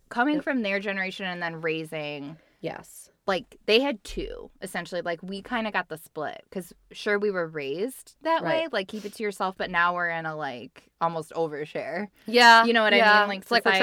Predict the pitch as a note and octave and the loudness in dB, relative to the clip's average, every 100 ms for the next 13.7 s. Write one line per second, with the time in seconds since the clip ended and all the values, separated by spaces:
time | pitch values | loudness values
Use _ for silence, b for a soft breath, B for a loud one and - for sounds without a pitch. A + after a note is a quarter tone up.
0 | G#3+ G3 F#3+ E3+ F#3 D#3+ D3 G#3 C3+ F3 | 4 4 4 2 2 2 4 2 2 -2
1 | G3+ F3+ E3 C#3 E3 E3+ D#3+ - G3+ F#3+ | 0 0 0 -2 -4 -4 -4 -2 -2 0
2 | F#3+ G3 G3 G#3 A3+ A3 B3 F3+ C#3+ D#3 | 0 0 2 2 2 2 2 2 0 0
3 | A3 G#3+ A#3 G#3+ F#3+ E3+ - F#3+ G3+ G3+ | 0 2 0 0 0 -2 -2 6 8 6
4 | G3 B3 A3 G#3 G3 F3+ E3 D#3 F3 F3 | 2 -4 -4 -6 -6 -4 -6 -8 -10 -6
5 | F3 F3 E3 F3+ F#3+ G3 - E3+ G3 E3 | -2 -2 -2 0 0 -2 -4 -4 -4 -10
6 | E3+ E3+ C#3 _ _ - - E3+ D#3 - | -10 -12 -16 _ _ -18 -6 -6 -4 -8
7 | D#3+ D#3+ F3 E3 D#3 D#3+ D3+ D3+ E3 D#3+ | -10 -10 -8 -10 -10 -8 -8 -8 -12 -12
8 | D#3 D#3+ D#3+ D#3+ D3 C#3+ - E3 D3 - | -12 -10 -6 -6 -6 -10 -10 -8 -8 -10
9 | - C#3+ C#3+ F#2 G#2 - _ _ F3 D#3+ | -12 -12 -14 -14 -16 -20 _ _ -20 -16
10 | D#3 - D#3+ E3 D#3+ D3 D#3+ D#3+ - D3+ | -18 -16 -16 -16 -16 -16 -16 -18 -16 -14
11 | - - - G#3 - A#3+ - E3+ D#3+ E3 | -10 -12 -4 -4 -2 -4 -2 -2 -2 -2
12 | D3+ D3 - - C#4 B3 G#3 A#3+ C#4 - | -2 -2 -6 0 4 4 4 4 2 -2
13 | B3+ B3 G#3 G3+ F3 D#3+ | -2 0 -2 -2 -2 -2